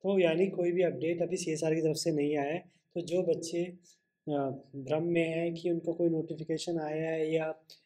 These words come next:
कोई उनको बता रहा है, कोई notice है, तो ऐसा अभी तक कुछ नहीं आया है। हाँ, अगर आएगा तो मैं आपको ज़रूर से आपके साथ share करूँगा। अभी जानने के लिए बस यही है कि आपका updated score card आ गया है।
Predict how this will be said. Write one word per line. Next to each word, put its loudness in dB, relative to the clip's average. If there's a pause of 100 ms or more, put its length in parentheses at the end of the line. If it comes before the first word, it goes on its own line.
(220)
कोई 6
उनको 2
बता 0
रहा 4
है, 2
कोई -2
notice -2
है, -4
तो -4
ऐसा -4
अभी -6
तक -10
कुछ -6
नहीं 0
आया -2
है। -6 (380)
हाँ, 6
अगर 4
आएगा 4
तो -2
मैं 2
आपको -2
ज़रूर 4
से -2
आपके -4
साथ -2
share -2
करूँगा। -4 (360)
अभी 4
जानने 4
के -4
लिए 4
बस -2
यही 0
है 0
कि -6
आपका -2
updated -2
score 0
card 0
आ -4
गया -4
है। -8